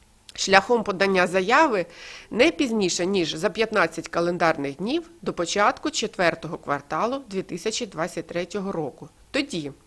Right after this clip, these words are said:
у разі відповідності всім критеріям спрощеної системи оподаткування, а це види діяльності, частка засновників тощо,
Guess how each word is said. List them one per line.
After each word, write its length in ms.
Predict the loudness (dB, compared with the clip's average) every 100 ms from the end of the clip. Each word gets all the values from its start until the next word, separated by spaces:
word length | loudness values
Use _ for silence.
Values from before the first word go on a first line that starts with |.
| -20 -18 -16 -18 -6
у 120 | 6
разі 280 | 8 8 6
відповідності 800 | -2 0 0 0 0 0 -2 -6
всім 300 | -6 -2 -2
критеріям 600 | -2 -2 4 4 4 -2
спрощеної 600 | -2 0 0 0 -2 -2
системи 420 | -4 -6 -2 0
оподаткування, 840 | 0 -2 -6 -6 0 4 4 2 -4
а 80 | -6
це 260 | 0 2
види 340 | 2 0 -2 -2
діяльності, 840 | -2 2 4 4 0 -6 -8 -8 -4
частка 420 | 0 0 0 -4
засновників 840 | -4 -6 -2 0 0 -2 -4 -10
тощо, 520 | -6 -2 0 -2 -4